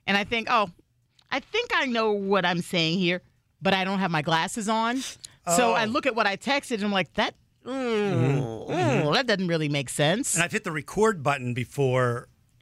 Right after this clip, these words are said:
Speaker 2: on the text, but I didn't send it. But I was able to realize I was recording before I sent it.
Speaker 1: Ooh.
Speaker 2: The last ten minutes,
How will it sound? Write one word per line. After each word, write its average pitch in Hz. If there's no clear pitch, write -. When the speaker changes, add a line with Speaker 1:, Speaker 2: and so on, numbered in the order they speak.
Speaker 2:
on 156
the 143
text, -
but 143
I 143
didn't 131
send 165
it. 123
But 151
I -
was 117
able 139
to 135
realize 135
I 127
was 117
recording 165
before 123
I 117
sent 156
it. 117
Speaker 1:
Ooh. 226
Speaker 2:
The 143
last 131
ten 127
minutes, 113